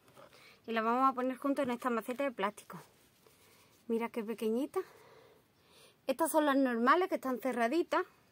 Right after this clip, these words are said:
Y esta me parece a mí que le dicen reversa, por lo menos así lo he visto yo en un canal portugués que veo yo muchas veces en Instagram.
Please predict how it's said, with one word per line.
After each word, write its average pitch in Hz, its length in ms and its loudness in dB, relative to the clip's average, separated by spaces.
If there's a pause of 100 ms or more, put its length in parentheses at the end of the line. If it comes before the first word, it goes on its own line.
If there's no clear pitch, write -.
(2000)
Y 240 160 4
esta 320 220 6
me 330 120 6
parece 302 300 4
a 302 40 4
mí 302 120 4
que 330 100 0
le 302 120 6
dicen 285 320 2
reversa, 233 480 -2
por 220 100 -4
lo 220 100 -2
menos 277 320 2
así 330 140 -4
lo 330 160 4
he 294 40 0
visto 302 180 -4
yo 285 100 0
en 302 120 2
un 294 60 0
canal 277 300 0
portugués 262 540 -4
que 285 160 -4
veo 262 400 -4 (1120)
yo 262 180 0
muchas 277 340 2
veces 247 280 -2
en 285 260 2
Instagram. 170 480 -6